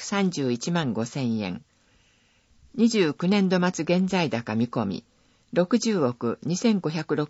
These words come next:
十七万六千円。増減額。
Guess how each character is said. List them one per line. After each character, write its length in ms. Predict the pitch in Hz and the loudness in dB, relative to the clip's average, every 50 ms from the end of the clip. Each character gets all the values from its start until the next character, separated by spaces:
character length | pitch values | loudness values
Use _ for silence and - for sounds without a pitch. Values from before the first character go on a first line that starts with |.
| - 214 | -2 -2
十 200 | - 214 190 185 | 0 0 0 0
七 260 | 175 175 170 170 170 | 0 0 -2 -2 -2
万 220 | 165 156 123 104 | -2 -2 -4 -4
六 120 | 98 117 135 - | -4 -4 -6 -6
千 340 | - - - 139 123 113 110 | -8 -6 -4 -4 -2 -2 -2
円。 240 | 107 98 92 - - _ _ _ _ _ _ _ _ _ _ _ _ _ _ _ _ _ - | -4 -4 -6 -8 -12 _ _ _ _ _ _ _ _ _ _ _ _ _ _ _ _ _ -12
増 260 | - - 180 190 190 185 | -4 0 0 2 2 2
減 260 | 180 180 151 123 107 | 2 2 0 0 -2
額。 380 | 107 110 123 - - 98 - | -2 -4 -6 -10 -12 -14 -14